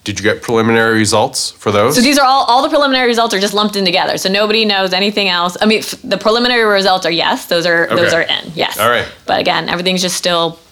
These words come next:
Speaker 2: preliminary.
Speaker 1: So, you batted a thousand this code cycle.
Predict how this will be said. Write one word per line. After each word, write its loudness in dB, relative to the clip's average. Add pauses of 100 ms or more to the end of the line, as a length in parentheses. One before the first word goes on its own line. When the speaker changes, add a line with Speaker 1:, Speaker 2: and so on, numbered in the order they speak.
(220)
Speaker 2:
preliminary. -8
Speaker 1:
So, 2 (1300)
you -6
batted 0
a -8
thousand -2
this -6
code 0
cycle. -2